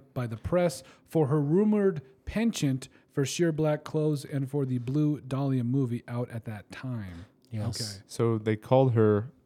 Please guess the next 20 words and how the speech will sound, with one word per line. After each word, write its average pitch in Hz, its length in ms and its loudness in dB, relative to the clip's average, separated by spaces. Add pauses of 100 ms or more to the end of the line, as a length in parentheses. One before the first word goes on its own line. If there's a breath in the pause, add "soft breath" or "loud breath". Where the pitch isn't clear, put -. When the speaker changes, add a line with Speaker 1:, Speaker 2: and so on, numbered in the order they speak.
(140)
Speaker 3:
the 101 120 -4
Black 92 320 0
Dahlia 85 360 -2
because 95 760 -4
she - 220 -14
liked 87 400 -6
black 85 240 -6
clothes. - 420 -10 (640)
Speaker 1:
For - 80 -6
Speaker 2:
And, 135 120 0
Speaker 1:
sheer 127 140 0
black 117 160 -2
Speaker 2:
and 160 80 0
there 156 80 0
Speaker 1:
clothes. 147 240 2
Speaker 2:
was 139 100 0
a 131 40 -2
really 151 240 2
popular 127 400 -4
movie 135 460 0